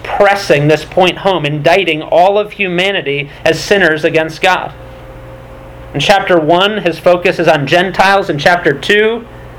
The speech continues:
he focuses on Jews.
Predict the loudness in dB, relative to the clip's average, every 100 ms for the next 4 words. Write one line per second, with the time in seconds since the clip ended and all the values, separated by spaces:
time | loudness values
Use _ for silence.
0 | -20 -20 -20 -20 -20 -20 -20 -20 -20 -20
1 | -18 -18 -20 -20 -4 -2 2 2 2 2
2 | 2 2 2 0 0 -4 -12 -12 -4 2
3 | 2 2 -2 -8 -14